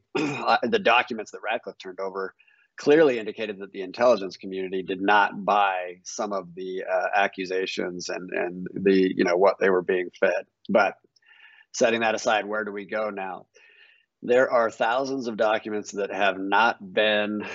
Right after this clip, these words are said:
declassified that Durham has right now that he is going through. At some point, I hope they will be de-, declassified.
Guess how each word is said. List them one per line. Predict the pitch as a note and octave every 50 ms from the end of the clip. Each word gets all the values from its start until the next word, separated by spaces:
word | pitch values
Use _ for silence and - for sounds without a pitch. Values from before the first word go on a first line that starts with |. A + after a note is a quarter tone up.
| - - - -
declassified | F#2+ F2 G2+ G#2+ G2+ - - A2 G#2 G#2 G2 - - G#2 - - F#2+ F#2+ F#2+ F#2+ F#2 F#2 G2 G2
that | G2+ G2 - G2+
Durham | G#2+ G#2 G2+ G2 G2 F#2+ F2
has | - - G#2 G2+ G2 F#2+ F#2+ F#2 F#2 F#2 - - - - - _ _ _ _ _ _ _ _ _
right | G2+ G2+ G2+ G2+ G2 D#2+
now | G2 G2+ G#2 G2+ F#2+ F#2 F#2 F#2 F2 E2+ - _ _ _ _ _ F2
that | - F#2+ F#2+ -
he | - G#2+ G#2 G2 G2
is | G2 F#2 -
going | G2+ G2 F#2+ F#2 F2+ F2 F2+ -
through. | - - - - - - _ - - -
At | G2 G2 -
some | - A2 G#2
point, | G2 A2+ A2+ G#2 G2+ G2
I | G2 F#2+
hope | F2 G2+ G#2+ G2 -
they | G2+ F#2+ F#2
will | F#2+ G#2 G#2 G#2
be | G2 F#2+
de-, | F2 F#2 F2 - -
declassified. | - G#2 G2 F2+ - G2 F#2+ F2+ F2+ - - - -